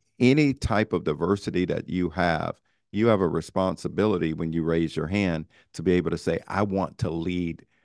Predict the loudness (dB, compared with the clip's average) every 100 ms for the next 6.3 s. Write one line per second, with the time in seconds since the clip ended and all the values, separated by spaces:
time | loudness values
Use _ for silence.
0 | _ _ 0 0 0 -2 -2 0 0 0
1 | -4 -6 -6 -6 -4 -6 -12 _ _ _
2 | _ _ -8 -4 0 2 0 0 0 -2
3 | -4 -4 -4 -4 -6 -12 -6 -4 -2 -2
4 | -4 -10 _ _ _ 2 2 -2 _ _
5 | _ _ -10 -4 -4 -2 -6 -6 -8 0
6 | 2 2